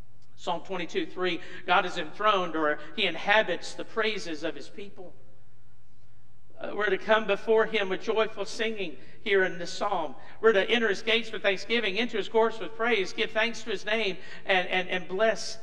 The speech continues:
his name. Joy, uh, singing honors, blesses, and worships God. It expresses our joy and our gratitude and our love to God. I, I love Psalm, uh, ninety-two.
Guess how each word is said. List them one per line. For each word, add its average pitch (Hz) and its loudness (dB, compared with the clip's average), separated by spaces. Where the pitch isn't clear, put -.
his 185 -2
name. 196 -4
Joy, 175 0
uh, 156 0
singing 185 -4
honors, 175 -2
blesses, 170 -2
and 147 -6
worships - -4
God. 151 0
It 151 0
expresses 170 -4
our 151 2
joy 175 0
and 156 0
our 139 -2
gratitude 156 0
and 143 -2
our 151 0
love 160 0
to 151 -8
God. 156 4
I, 160 4
I 170 4
love 160 4
Psalm, 165 2
uh, 135 0
ninety-two. 165 0